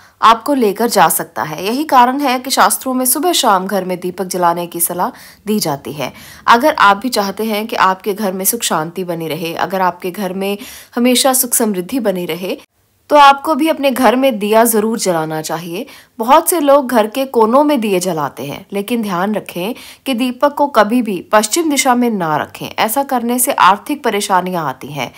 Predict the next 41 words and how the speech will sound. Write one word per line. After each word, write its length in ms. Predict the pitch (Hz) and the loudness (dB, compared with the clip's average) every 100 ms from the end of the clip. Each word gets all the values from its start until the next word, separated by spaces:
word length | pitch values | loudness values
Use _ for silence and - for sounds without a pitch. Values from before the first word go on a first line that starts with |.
| - - - | -20 -18 0
साथ 240 | 262 254 254 | 6 6 6
ही 80 | 311 | -2
दीपक 380 | 247 233 254 | -4 -4 -4
को 180 | 254 - | -4 -6
इस 200 | - 254 | -4 -4
तरह 200 | 233 220 | -2 -2
से 140 | 233 254 | -2 -2
भी 140 | 277 | -2
ना 240 | 233 180 | 0 2
रखें 360 | 196 202 240 233 | 0 0 -4 -6
कि 100 | 240 | -4
उसकी 300 | 214 214 - | -4 -4 -2
रोशनी 520 | 214 170 - 214 233 240 - - | 0 0 0 -4 -4 -6 -18 -4
दक्षिण 360 | 247 277 277 311 | 0 2 2 0
दिशा 240 | 240 220 | 0 -2
की 160 | 180 170 | -4 -2
ओर 120 | 131 | -2
पड़े। 360 | 147 160 143 139 - - - | -4 -6 -8 -10 -16 -18 0
शाम 340 | 220 202 220 | 4 4 2
के 100 | 240 | -2
समय 280 | 233 226 226 | -2 -2 -4
घर 220 | 220 196 | -2 -2
के 140 | 196 | 0
मुख्य 320 | 233 220 - 277 | -2 -2 -4 -2
दरवाजे 460 | 220 175 170 175 | 0 0 0 -2
पर 180 | 175 175 | -6 -8
दीपक 300 | 165 180 180 | -8 -6 -6
जलाना 380 | 175 170 170 196 | -4 -4 -2 -2
शुभ 280 | - 277 208 | -2 -2 -2
माना 260 | 160 143 | -4 -6
जाता 320 | 143 135 - | -6 -8 -8
है। 280 | 135 156 - _ _ _ _ _ _ - | -10 -10 -14 _ _ _ _ _ _ 6
आप 320 | 240 294 294 | 8 8 4
कभी 240 | 262 240 320 | 0 2 2
भी 160 | 294 | 0
पूजा 380 | 269 262 240 240 | -2 -4 4 4
में 280 | 240 240 247 - _ | 4 2 0 -6 _
टूटा 260 | - - 339 | -2 2 4
हुआ 280 | 339 285 269 | 4 4 2
दिया 460 | 202 202 185 143 - | 2 2 2 2 -4
या 400 | 214 254 269 269 | 2 6 6 4